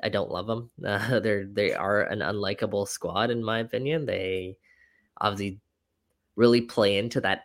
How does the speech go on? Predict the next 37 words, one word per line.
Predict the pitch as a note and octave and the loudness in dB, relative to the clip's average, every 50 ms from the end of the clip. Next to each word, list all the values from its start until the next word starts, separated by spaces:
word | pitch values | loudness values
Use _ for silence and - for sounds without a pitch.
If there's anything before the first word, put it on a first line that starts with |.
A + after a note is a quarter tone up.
| _ | _
edgy | - F#2+ G2 G2 G#2+ A2 G#2+ G#2 G2 - - - _ | -2 -2 0 0 -2 -4 -4 -4 -6 -8 -12 -14 _
side | - - - - - A2 G2 G2+ G#2 | -6 -4 -2 0 2 4 4 4 2
of | G#2 G2 | 2 0
the | G2+ G2 | -2 -2
game, | F#2 G2+ G2+ G#2 G#2+ A2+ A#2+ | 0 0 0 0 0 0 0
the | A2+ G2+ | -2 -2
dark | - - G#2 G#2 G#2+ G#2+ - | -2 -2 -2 -2 -2 -2 0
side | - - G#2 G#2+ G#2+ | 0 0 2 2 2
of | G#2+ | 2
the | A2+ A2+ | 2 2
game, | - A2 A2 B2 D3 C#3+ | 2 0 2 2 2 2
the | C3+ | 0
dark | A2+ F#2+ F#2 F#2 A2 A2 - | 0 2 2 4 4 4 4
arts | A2 A2 A#2+ C3 C3+ - | 4 4 4 2 2 2
a | - C#3 | 0 0
lot, | C3+ C3 C3+ D3 F3 - - - | 2 2 2 2 2 0 -2 -4
let's | - - - | -6 -8 -4
call | - E3 E3 E3+ F3 F#3 | 0 4 4 6 6 4
it. | G3 F#3+ - - _ _ _ - - - _ _ - | 4 2 -2 -4 _ _ _ -20 -20 -20 _ _ -6
Uh, | - G2 G2 G2+ | -4 -2 -2 0
they | G2 G#2 G#2+ | 2 0 2
know | A2 A2 A2 | 2 2 2
how | A2 A2 | 2 0
to | A2 - | 0 0
play | - A#2+ A2 | 2 4 4
the | G#2+ G#2+ | 4 4
referee. | A2 G#2+ G#2+ - - G#2+ G2+ G#2+ A#2+ C#3+ E3 | 4 2 2 0 0 -2 0 2 2 2 2
They | D#3 C3+ | 2 2
know | G#2+ G2+ G2+ | 2 0 0
how | G#2 A2 G2 | -2 -2 -2
to | G2+ | -2
get | G2 G#2 G2+ | -2 -2 0
under | G#2+ G#2+ G#2+ | 0 0 0
their | G2+ G2+ F#2+ | -2 -2 -4
opponent's | G2 - - A#2+ G#2+ G#2 G2 F#2 - | -4 -4 -4 -4 -2 -2 -4 -6 -8
skin. | - - - A2 B2 D3 E3+ F3+ | -6 -2 0 2 2 2 2 2
And | D#3+ G#2+ G2 F#2+ F#2+ F#2+ | 0 0 -2 -4 -8 -12